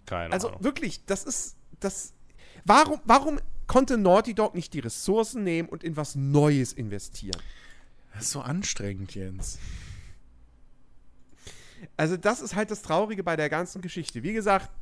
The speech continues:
Speaker 2: das Re-, das Remake an sich ist ein tolles Spiel. Da werde ich auch im Test jetzt nicht hingehen können und sagen können, „Nee, sorry, aus Trotz, aus, aus, äh, weil ich sauer bin, dass das überhaupt produziert wurde, gebe ich dem eine zwei.“ Das kannst du nicht machen.
Speaker 3: Ja, ist auch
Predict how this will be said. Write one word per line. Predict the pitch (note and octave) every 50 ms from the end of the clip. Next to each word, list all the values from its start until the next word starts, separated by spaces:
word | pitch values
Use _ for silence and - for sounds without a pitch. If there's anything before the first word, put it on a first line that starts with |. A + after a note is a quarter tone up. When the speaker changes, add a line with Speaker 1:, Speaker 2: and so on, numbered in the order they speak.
| - - - - - - -
Speaker 2:
das | - C#3+ - - - - E3
Re-, | E3+ E3 -
das | D#3 D#3 C#3 -
Remake | C#3+ F3 B3+ D4 C4 B3 B3 B3 A#3+ - -
an | G3 F#3+ F#3+
sich | - G3 G3 E3+ - - - -
ist | G#3+ A3+ G3+ - - -
ein | G3 F#3
tolles | - F#3+ G3 G#3 G#3 G3+ - -
Spiel. | - - G3+ A#3 A#3 G#3+ D#3+ A2 - - - - - - - -
Da | - D3+ D#3 - D#3
werde | F3 F#3+ A#3 B3+
ich | A3 F#3
auch | F#3 G3 G3+
im | G#3 F#3+
Test | - A3 B3+ C4+ - -
jetzt | F#3 - - F3
nicht | D#3 -
hingehen | F#3+ G#3 G#3 - G3 G#3 G3+ F3+
können | - G3 F#3+ D3
und | - -
sagen | - E3 F3 F3 F3 -
können, | F3 E3 D#3 - -
„Nee, | - D#3+ F#3+ A#3+ C4 C4
sorry, | - - F#3+ G#3+ B3 A#3+ C4 C4+ C4 - -
aus | - F#3+ G3 F#3 - -
Trotz, | - - A#3 C4+ C4+ - - - -
aus, | F3 F#3+ G3+ F#3 - -
aus, | - F3+ F#3+ F3+ - -
äh, | - D#3+ E3+ F3 E3+ E3 - - - - - - -
weil | - E3 F3 F#3+
ich | F#3 -
sauer | - F#3+ A#3+ - C4+ B3 -
bin, | - B3+ B3 B3+ B3+ C4 - - - - - - - -
dass | F#3 F#3 F#3
das | - F#3+ - -
überhaupt | - F3 F3 A3 A3+ -
produziert | - F#3+ E3+ C#3+ - - B3 C#4+ G#3 F#3+
wurde, | A3 B3 G#3+ F3
gebe | D#3+ G#3+ F#3 F#3+
ich | - -
dem | - F#3+ F3
eine | E3+ D#3+ -
zwei.“ | - - D#3 C#3+ C#3 B2 A2 - - -
Das | E3+ E3+ - - -
kannst | - - B3+ C4 -
du | C4
nicht | A#3+ A#3
machen. | C4 C#4 C4+ - G#3 C3+ G#2
Speaker 3:
Ja, | G#2
ist | A2 - -
auch | A#2 F#2+